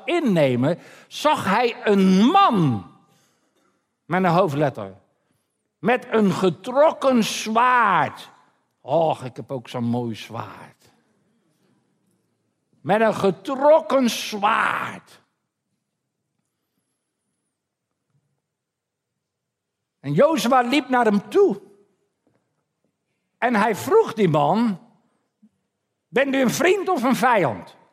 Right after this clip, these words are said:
Ja, ik vind dat wel belangrijk. Ik bedoel, kijk, normaal heb je een zwaard in de schede.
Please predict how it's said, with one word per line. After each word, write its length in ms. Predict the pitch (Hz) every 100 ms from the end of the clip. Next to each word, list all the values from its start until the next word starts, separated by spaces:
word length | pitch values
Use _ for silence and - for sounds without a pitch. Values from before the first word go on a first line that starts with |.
| _ _ _ _ _ _ _ _ _ _ _ _ _ _
Ja, 80 | -
ik 80 | 127
vind 180 | - 165
dat 100 | 147
wel 180 | 156 147
belangrijk. 640 | 165 214 123 104 98 - _ _ _ _ _ _ _ _ _ _ _ _ _ _ _ _
Ik 140 | 170
bedoel, 580 | 143 165 240 185 160 214 - _ _ _ _ _ _ _ _ _ _ _ _ _ _ _ _ _ _ _ _ _ _
kijk, 280 | 160 135
normaal 600 | 139 160 180 240 156 170
heb 200 | 156 165
je 100 | -
een 120 | 147 139
zwaard 420 | - 156 151 147
in 140 | 156
de 60 | 143
schede. 540 | - 190 196 123 98